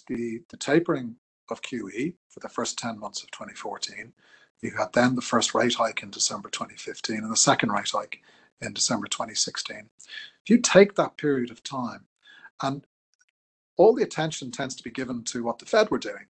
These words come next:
but the dollar response back then wasn't just what the Fed were doing. It was what all the other central banks in the G ten space were doing as well. And they were doing the complete opposite. The E C B was expanding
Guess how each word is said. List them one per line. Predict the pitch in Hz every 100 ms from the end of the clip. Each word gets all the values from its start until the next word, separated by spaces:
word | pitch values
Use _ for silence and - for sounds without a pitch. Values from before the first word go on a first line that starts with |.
| _ _ _ _ _ -
but | 147 147 _ _
the | 113
dollar | - 156 240
response | 160 123 - 139 180 175
back | - 107 - -
then | - - _ _ - - -
wasn't | 147 226 156
just | 160 -
what | -
the |
Fed | - 120 123
were | -
doing. | 117 135 - _ _ -
It | 113
was | 120
what | 131 - _
all | 143 160
the | -
other | 185
central | - - -
banks | 117 - - - _
in | 120
the | 110
G | 120
ten | 117 -
space | - 120 113
were | 113
doing | 113 104 -
as | -
well. | 151 151 - _ _ _
And | -
they | 151
were | 165
doing | 180 185
the | 180
complete | 175 190 170 190 196 208 180
opposite. | 226 233 - - - _ _ _ _ _
The | -
E | 135
C | 151 143
B | 127 165 170
was | 143
expanding | 120 - - 127 139 131 117